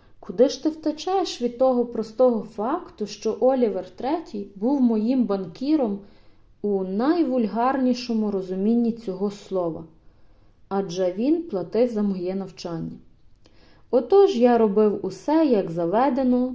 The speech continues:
тобто їхав із Дженні на недільний обід, бо такі речі робляться тільки за обіднім столом і тільки в неділю. В неділю, коли всі оті йолопи, яких навіть близько до машини підкус-,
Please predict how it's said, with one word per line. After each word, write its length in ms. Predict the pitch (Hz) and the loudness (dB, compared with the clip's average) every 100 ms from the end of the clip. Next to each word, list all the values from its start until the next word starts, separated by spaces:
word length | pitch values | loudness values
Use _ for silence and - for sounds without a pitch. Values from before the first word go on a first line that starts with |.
| 247 | -4
тобто 320 | 320 320 233 | -4 -2 -2
їхав 540 | 208 269 - 233 - | 0 -2 -2 -4 -2
із 100 | 202 | -6
Дженні 640 | 170 170 247 285 269 254 254 | -6 -2 0 0 0 -2 -4
на 180 | 190 190 | -6 -6
недільний 640 | 175 170 240 254 247 - | -8 -2 0 2 2 0
обід, 420 | 202 170 170 165 - - _ _ - | -4 -4 -8 -10 -18 -20 _ _ -16
бо 140 | 185 185 | -6 -6
такі 360 | 185 - 285 | -6 -4 0
речі 380 | 311 277 277 269 | 2 0 -2 0
робляться 520 | 254 254 226 233 220 | 2 2 2 -2 -2
тільки 400 | 208 240 277 - | -4 -4 -4 -4
за 160 | 208 208 | -2 -2
обіднім 580 | - 180 226 220 208 170 | -4 -4 -2 -2 -2 -4
столом 520 | - 170 165 220 277 - - - - | -10 -8 -6 -4 -6 -10 -20 -20 -18
і 60 | |
тільки 460 | 170 - 214 208 208 | -12 -2 -2 -2 -6
в 60 | 196 | -6
неділю. 500 | 185 165 170 165 - - - - - - _ - - - | -6 -8 -8 -8 -10 -20 -20 -20 -20 -20 _ -20 -20 -4
В 40 | 330 | 0
неділю, 680 | 392 233 220 226 196 185 185 - - - - - _ - - _ _ - | 0 0 2 2 0 -4 -8 -20 -20 -20 -20 -20 _ -20 -20 _ _ -20
коли 500 | - 277 277 311 320 | 2 4 8 10 10
всі 340 | 311 - - 320 | 8 4 6 6
оті 360 | 294 - 262 | 6 2 0
йолопи, 580 | 240 311 349 269 - 254 | 4 6 6 6 6 6
яких 400 | 240 233 277 247 | 6 4 0 0
навіть 300 | 269 254 226 | 0 2 2
близько 500 | 202 262 294 - - | 2 2 2 0 -2
до 120 | 214 | 2
машини 520 | 220 214 - 311 320 254 | 2 2 2 4 6 4
підкус-, 500 | 214 - 196 - | 0 0 -6 -8